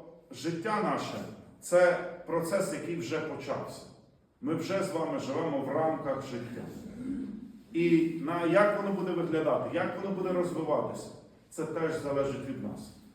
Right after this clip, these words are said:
Господь дає умови, дає можливості. Як ми ними скористаємося, чого ми досягнемо, це залежить від нас. Тому хочу побажати, щоб ми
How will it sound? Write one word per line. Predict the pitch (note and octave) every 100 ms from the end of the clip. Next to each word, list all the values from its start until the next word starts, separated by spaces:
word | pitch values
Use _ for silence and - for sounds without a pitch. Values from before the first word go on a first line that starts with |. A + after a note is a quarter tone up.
| -
Господь | D3 E3 - A3
дає | - G#3 G#3
умови, | E3 - - - - -
дає | C#4 E4 G3+
можливості. | - A#2+ B2 A2 G2+ G2+ - - - - -
Як | G3 G#3 G#3+
ми |
ними | G#3 F#3+ E3
скористаємося, | - D3 B2+ - A2 F#2+ F#2 - - - - - - -
чого | - C#3 E3
ми | G3+
досягнемо, | D3 - B2 G2+ F#2 F2 - - - -
це | D3
залежить | B2+ B2+ B2+ B2 A#2+ B2
від | A#2
нас. | G#2 - - - - - - C#3+
Тому | C#3+ F#3+ G3+ - - -
хочу | F#3 F3 E3+
побажати, | D#3 D#3+ E3 F3+ E3
щоб | - D3+ C3+
ми | E3+ E3+